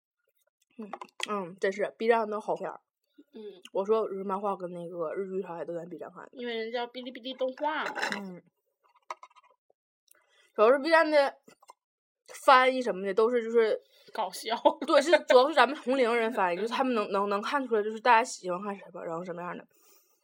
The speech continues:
Speaker 1: 有好多是那种正经网站，就像咱们刚开始看那什么 Running Man 的时候，就咱们当最开始找不都是什么优酷上是那种是字幕组，
Speaker 2: 嗯。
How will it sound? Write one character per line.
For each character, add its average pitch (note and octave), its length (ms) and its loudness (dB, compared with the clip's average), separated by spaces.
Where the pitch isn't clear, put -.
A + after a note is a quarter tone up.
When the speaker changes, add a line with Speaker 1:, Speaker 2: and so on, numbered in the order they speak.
Speaker 1:
有 D4+ 100 2
好 D4+ 180 8
多 B3 140 6
是 C#4 100 -6
那 C4 120 -2
种 A#3 140 -2
正 B3+ 140 -2
经 A3 100 0
网 G3 140 -2
站， F#3 140 -2
就 A#3 80 4
像 C4 100 2
咱 A3+ 80 0
们 A#3+ 80 -2
刚 B3 140 2
开 B3+ 120 2
始 A#3+ 100 -4
看 - 240 -2
那 A3 100 -4
什 G3 120 -10
么 F#3 220 -6
Running A#3 240 6
Man A#3+ 160 2
的 G3 60 -4
时 E3+ 140 -4
候， E3+ 200 -4
就 F#3 60 -6
咱 G3 160 2
们 A3+ 100 -2
当 B3 120 2
最 B3+ 120 -2
开 B3+ 120 0
始 A#3+ 80 4
找 A#3 180 -2
不 G#3 100 0
都 A3 40 2
是 A#3 60 0
什 A#3 60 -4
么 G#3 100 -4
优 G#3 200 2
酷 A#3 120 0
上 G#3+ 100 0
是 A3 80 -10
那 A3 60 -4
种 A3+ 160 -8
是 G#3 140 -8
字 B3+ 180 -6
幕 C4 160 -2
组， D#3+ 360 -8
Speaker 2:
嗯。 G#3+ 280 -14